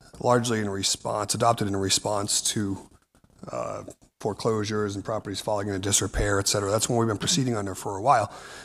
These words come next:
Uh, that policy accepts certain types of circumstances, which covers the one that you're re-, reviewing right now, which is number sixteen. Um,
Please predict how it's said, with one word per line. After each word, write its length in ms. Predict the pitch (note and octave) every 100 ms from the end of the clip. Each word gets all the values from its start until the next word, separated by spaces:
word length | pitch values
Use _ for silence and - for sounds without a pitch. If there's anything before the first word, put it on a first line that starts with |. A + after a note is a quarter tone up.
| -
Uh, 380 | - A2+ A2 A2 - - - - - - -
that 360 | B2+ C#3+ -
policy 920 | - - D3 B2+ A#2+ - A#2 A2+ A2+ -
accepts 600 | A2 - - C3 A#2 - - - -
certain 640 | - - - B2+ G#2+ G#2
types 460 | - B2 A2 - G#2+
of 160 | F#2+
circumstances, 1120 | - A#2+ - G2+ - G#2+ G2 - G#2 G2+ - - - - -
which 200 | G#2 -
covers 400 | A#2+ A2 G2+ A2+ - -
the 80 | A#2
one 160 | A2 G#2
that 100 | A2
you're 280 | G2+ G2 - -
re-, 280 | G#2+ G#2
reviewing 280 | G#2 A#2 A2
right 160 | G2+ G#2+
now, 140 | G#2
which 100 | G2+
is 80 | G#2+
number 180 | G2+ F#2
sixteen. 640 | - A2 - A2+ G2+ G2+ - - - - -
Um, 460 | G#2+ G2+ G2+ G2+